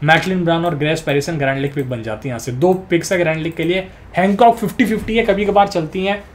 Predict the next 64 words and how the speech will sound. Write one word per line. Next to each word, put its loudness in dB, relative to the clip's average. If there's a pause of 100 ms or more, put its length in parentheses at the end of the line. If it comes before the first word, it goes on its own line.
(120)
but -4
मना 2
नहीं 2
करूँगा, 0
आप -2
try 2
कर 0
सकते 0
हो, 2
Batting 2
भी -2
अच्छी -2
कर 0
लेती -2
है, -2
निकालो 0
Hancock, -6 (140)
ऑलराउंडर 0
है 0
pure। -2 (680)
तो 4
ये 4 (180)
तीन 2
grand 2
league 0
picks -6
मेरे 0
निकल -2
के 0
आ 2
रहे -2
हैं -4
यहाँ -4
से, -8 (880)
Dullington -2 (520)
और 0
यहाँ 0
से -2
जॉर्जिया 0 (140)
वॉल, -8 (840)
पांच 4
ग्रैंड 0
लीग -2
पिक -2
बन -4
गए। -4
मतलब -10 (180)
मेका 4
एंकली 4
को 4
भी 4
बैटिंग 0
फर्स्ट -2
में -4
आप -8
ट्राई 0
कर -6
सकते -10
हो, -8
सिचुएशन -2
दे -2
रहा 0
हूँ -4
मैं। -4